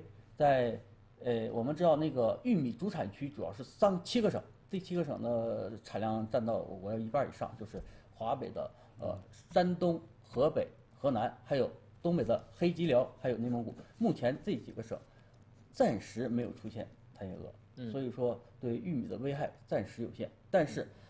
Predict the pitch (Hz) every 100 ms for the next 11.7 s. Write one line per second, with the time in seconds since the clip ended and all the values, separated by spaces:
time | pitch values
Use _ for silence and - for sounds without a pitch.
0 | - 107 113 110 107 135 139 120 101 -
1 | 139 123 - - - 123 170 185 101 143
2 | - 110 101 87 - - - - 127 143
3 | 151 - 123 123 117 110 - - - -
4 | - 135 117 - 165 123 120 107 - -
5 | - - - - - 170 175 170 151 120
6 | 95 135 139 147 117 80 104 123 107 95
7 | 104 92 85 - 120 101 80 90 107 87
8 | 82 76 - 120 127 104 107 135 175 117
9 | - 101 - - - - 165 131 92 95
10 | 104 - 85 98 104 87 82 101 - -
11 | 107 104 80 101 104 92 -